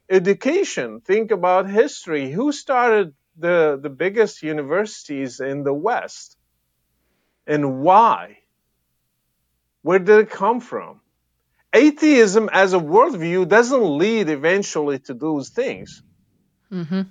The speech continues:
Speaker 1: A-, as a worldview. So if you have a vacuum, let's say there is no God, no religion whatsoever, just reason. Reason can de-, can lead you to evil too.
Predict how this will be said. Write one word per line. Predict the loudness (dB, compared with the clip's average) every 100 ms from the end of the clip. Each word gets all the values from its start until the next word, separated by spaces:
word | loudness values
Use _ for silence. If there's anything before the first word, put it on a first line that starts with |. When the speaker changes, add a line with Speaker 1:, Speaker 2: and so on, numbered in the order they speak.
| _ _ _ _
Speaker 1:
A-, | 2 2
as | 4 2 2
a |
worldview. | -2 4 4 4 -4 -8 -6
So | 2 4
if | 4 0
you | 2
have | 4 4 4
a | 2
vacuum, | 2 2 4 2 -4 -2 -2 2
let's | 2 0
say | 0 0
there | 2 0
is | -2
no | -2 2 4 2
God, | 2 4 4 2
no | 0 2
religion | 2 2 -2 -6 -6 -4
whatsoever, | -4 -4 -2 2 2 2 0 -2
just | -4 -8 -8
reason. | -6 -4 -4 -4 -4
Reason | -2 0 -2 -4 -8 -12 _ _ _
can | 2 4
de-, | 2 0 -2
can | -2 -2 0 2
lead | 0 0
you | -2 -4
to | -4 -4 -4 -4
evil | -4 -4 0 0 -2
too. | -4 -6 -6 -8